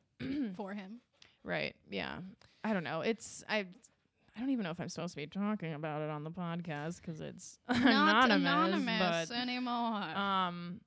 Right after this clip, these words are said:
Speaker 1: but yeah, honestly, this got me thinking about something 'cause something I think about a lot is, like,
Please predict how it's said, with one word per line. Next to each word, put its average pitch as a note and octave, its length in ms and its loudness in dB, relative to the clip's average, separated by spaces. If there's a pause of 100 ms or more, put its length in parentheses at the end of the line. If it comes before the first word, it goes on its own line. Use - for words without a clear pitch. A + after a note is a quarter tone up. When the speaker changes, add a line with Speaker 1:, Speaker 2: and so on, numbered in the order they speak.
(120)
Speaker 1:
but F#3 760 2
yeah, F3+ 400 0
honestly, C4+ 360 0
this B3+ 160 -2
got G3 160 0
me G#3+ 80 0
thinking F#3+ 260 0
about F3 160 -4
something D#3+ 340 -10
'cause E3+ 360 -8 (1120)
something C4 260 -8 (100)
I - 40 2
think F#3 200 -6
about G#3+ 220 2
a A#3 40 4
lot A#3+ 260 4
is, F3+ 180 0
like, D#3+ 520 -2